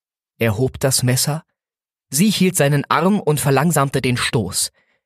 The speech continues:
Die Spitze des Messers schnitt ihre Haut auf.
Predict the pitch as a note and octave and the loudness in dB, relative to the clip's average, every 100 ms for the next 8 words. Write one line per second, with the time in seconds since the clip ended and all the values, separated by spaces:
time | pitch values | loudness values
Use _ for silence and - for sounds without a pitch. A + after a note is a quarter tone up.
0 | _ _ _ _ - A#2 - D#3+ - A#3 | _ _ _ _ -8 -6 -4 -4 -2 0
1 | A#2+ - B2+ B2+ G#2 F#2 - - - _ | -2 0 0 0 -2 -2 -4 -4 -12 _
2 | _ - - D#3+ - D3 B2 B2 C#3+ D3 | _ -2 0 0 0 0 0 0 0 -2
3 | - F#2+ F2+ - | -4 -8 -6 -10